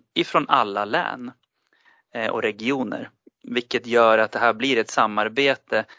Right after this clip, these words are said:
här i Mellansverige som kommer kunna sticka ut på det här området.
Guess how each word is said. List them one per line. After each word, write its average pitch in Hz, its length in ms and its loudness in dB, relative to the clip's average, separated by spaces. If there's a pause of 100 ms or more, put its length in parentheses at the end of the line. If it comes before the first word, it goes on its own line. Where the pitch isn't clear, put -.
(220)
här 120 240 0
i 113 60 -2
Mellansverige 110 840 0
som 107 260 -8
kommer 147 260 -4
kunna 117 220 -6
sticka - 280 -2
ut 151 400 -2
på 117 120 2
det 104 60 2
här 101 160 2
området. - 640 -6